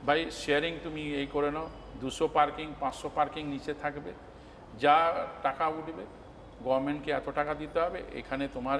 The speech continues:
এখানে হবে, তোমার যে ইনভেস্টমেন্ট করেছো তার সিক্সটি পার্সেন্ট তোমরা নিয়ে নাও, আর পার্কটা maintenance by তারাই পার্ক মেইনটেনেন্স করবে। কেন?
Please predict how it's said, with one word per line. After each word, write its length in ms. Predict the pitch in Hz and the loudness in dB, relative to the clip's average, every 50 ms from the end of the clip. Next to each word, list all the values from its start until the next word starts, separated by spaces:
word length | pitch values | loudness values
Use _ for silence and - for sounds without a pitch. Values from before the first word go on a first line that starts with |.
| - - | 0 -4
এখানে 280 | 120 107 - 104 98 | -8 -8 -8 -10 -12
হবে, 280 | 92 92 - - - - - - | -12 -12 -14 -14 -16 -16 -12 -6
তোমার 280 | - 127 127 139 139 127 | -4 0 0 0 0 0
যে 80 | 143 143 | -2 -4
ইনভেস্টমেন্ট 580 | 135 120 123 127 151 147 - - 165 156 151 | -4 -4 -2 -2 -4 -4 -4 -8 -8 -8 -6
করেছো 260 | 151 147 147 147 165 151 - | -6 -8 -6 -8 -10 -4 2
তার 160 | - 131 - 139 - - - - - - - | 2 2 2 2 -2 -10 -14 -16 -16 -14 -12
সিক্সটি 320 | - 135 - - - 147 | -10 -10 -8 -4 -4 -2
পার্সেন্ট 360 | 135 143 135 131 143 139 131 | -2 -2 -2 -2 -4 -8 -6
তোমরা 260 | - 135 131 131 139 135 | -6 -6 -2 0 0 0
নিয়ে 160 | 131 131 139 | 0 -4 -2
নাও, 180 | 160 185 190 - | -2 -2 -2 0
আর 80 | - - - - | -2 -2 0 4
পার্কটা 440 | - 139 143 151 147 - - 185 180 | 6 8 8 6 4 0 4 4 4
maintenance 680 | 175 160 147 143 143 147 147 151 160 165 156 139 139 | 6 6 0 -2 0 -2 -2 -2 -2 -6 -4 2 4
by 140 | 156 175 220 - - - - - - - - - - - - - - - - - - - - | 4 4 4 0 -6 -12 -14 -16 -16 -16 -16 -18 -18 -18 -18 -18 -18 -18 -18 -18 -18 2 6
তারাই 280 | 143 131 139 147 151 147 143 135 - - | 6 8 8 6 4 2 -4 -6 0 2
পার্ক 200 | 131 123 123 120 | 2 2 2 0
মেইনটেনেন্স 480 | 135 131 117 110 101 107 101 98 92 - | -4 -6 -6 -6 -8 -10 -10 -12 -12 -12
করবে। 200 | - 101 107 113 | -12 -10 -8 0
কেন? 160 | - 160 | 0 0